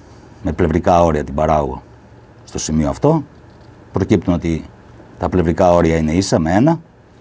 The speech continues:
Επομένως η συνάρτηση είναι παραγωγήσιμη και το F τόνος του μηδέν κάνει ένα. Για την εφαπτωμένη που συνεχίζει να ρωτάει μετά, ότι σχηματίζει γωνία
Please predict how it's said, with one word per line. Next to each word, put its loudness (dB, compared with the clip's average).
Επομένως 0
η -10
συνάρτηση -2
είναι 2
παραγωγήσιμη -2
και -2
το 2
F 2
τόνος 0
του -8
μηδέν 2
κάνει 2
ένα. -2
Για 2
την 2
εφαπτωμένη 4
που -10
συνεχίζει -2
να 0
ρωτάει 0
μετά, 0
ότι -4
σχηματίζει -2
γωνία 0